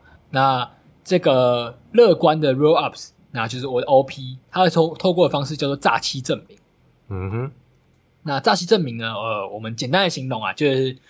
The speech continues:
Speaker 1: 同样嘛，同样我们刚才讲，如果同样都同样的事情，他把事情外包给别人。
Speaker 2: 嗯。
Speaker 1: 那就是第二件事情，他要怎么验证呢？就是别人做的品质是他要求的。
Speaker 2: 哦。
Speaker 1: 那
Speaker 2: 嗯。
Speaker 1: 就是他就使用的叫做诈欺证明。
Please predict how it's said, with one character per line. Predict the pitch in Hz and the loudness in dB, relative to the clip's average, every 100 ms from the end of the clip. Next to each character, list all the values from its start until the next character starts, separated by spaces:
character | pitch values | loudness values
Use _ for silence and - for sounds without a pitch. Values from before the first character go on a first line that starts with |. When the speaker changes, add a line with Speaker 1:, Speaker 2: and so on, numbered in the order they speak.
| _ _ _ | _ _ _
Speaker 1:
同 | - 156 | -4 2
样 | 240 185 | 4 2
嘛， | 101 | -2
同 | - 156 | -8 -2
样 | 190 | 0
我 | 156 | 0
们 | 127 | 2
刚 | |
才 | 160 | 0
讲， | - 95 | 0 -8
如 | 120 | -4
果 | 165 147 | 0 0
同 | - 139 | -2 -6
样 | 151 120 | -6 -4
都 | 135 | -4
同 | 135 | -4
样 | 131 | -6
的 | 131 | -8
事 | 135 | -10
情， | 101 - | -12 -8
他 | 131 | -4
把 | 117 | -4
事 | - 151 | -4 -6
情 | 117 117 | -6 -6
外 | 123 | -4
包 | 113 | -4
给 | 110 95 | -8 -12
别 | 95 | -16
人。 | 92 - _ _ | -16 -18 _ _
Speaker 2:
嗯。 | 131 117 90 85 _ _ _ | -4 -2 -4 -6 _ _ _
Speaker 1:
那 | 120 117 - _ - | -6 -6 -10 _ -6
就 | 165 | -6
是 | 165 | -4
第 | 226 | 2
二 | 220 | 4
件 | 190 175 | 4 0
事 | 175 | -4
情， | - 98 - | -10 -12 -2
他 | 160 | 0
要 | 175 | 0
怎 | 120 | -2
么 | 123 | 0
验 | 175 135 | 0 0
证 | 131 139 | 0 0
呢？ | 110 107 | -2 -6
就 | 131 | -8
是 | 123 | -10
别 | 117 117 | -6 -4
人 | 123 113 113 | -4 -4 -6
做 | 151 117 | -4 -4
的 | 110 110 _ _ | -6 -12 _ _
品 | - 117 107 | -14 -12 -10
质 | - 98 98 | -12 -14 -16
是 | - 139 | -12 -10
他 | 127 123 | -4 -2
要 | 117 120 | -2 -4
求 | 107 101 | -8 -14
的。 | - _ _ _ _ _ _ _ | -20 _ _ _ _ _ _ _
Speaker 2:
哦。 | - 87 87 92 92 85 | -6 0 2 2 2 2
Speaker 1:
那 | 78 123 117 - _ | 0 -4 -6 -10 _
Speaker 2:
嗯。 | 98 90 | -12 -10
Speaker 1:
就 | 131 | -8
是 | 131 | -10
他 | 135 170 | -4 0
就 | 180 | 0
使 | 180 147 | 0 2
用 | 165 | 2
的 | 143 | 2
叫 | 151 | -2
做 | 147 | 2
诈 | 127 | 2
欺 | 131 131 | 0 -4
证 | 123 127 | -4 -6
明。 | 104 | -6